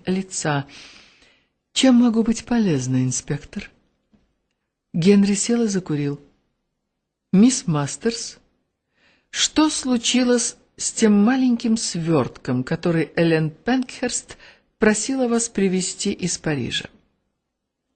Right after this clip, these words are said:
Тереза растерянно посмотрела на Генри. "Господи, я начисто о нём забыла.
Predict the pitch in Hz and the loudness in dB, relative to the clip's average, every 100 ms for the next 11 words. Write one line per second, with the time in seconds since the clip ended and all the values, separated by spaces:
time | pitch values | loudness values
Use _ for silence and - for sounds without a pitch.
0 | _ - - - _ _ - 233 233 220 | _ -20 -20 -20 _ _ 4 6 6 4
1 | 220 220 208 - 208 208 - 220 214 202 | 2 2 0 -2 -2 -2 -4 0 2 4
2 | 196 202 - 196 196 185 185 185 180 160 | 2 -2 -2 -2 0 0 0 0 0 0
3 | 156 160 156 156 - _ _ - 160 170 | -2 -2 -2 -4 -6 _ _ -12 -12 -8
4 | 202 190 - - 151 170 165 - - - | -2 -2 -2 -4 -2 0 -2 -10 -20 -20
5 | _ - - 120 156 185 202 226 226 208 | _ -16 -12 -10 -2 0 4 4 4 2
6 | 214 196 214 196 185 175 185 170 175 165 | 0 -2 0 0 0 0 0 2 2 4
7 | 160 | 2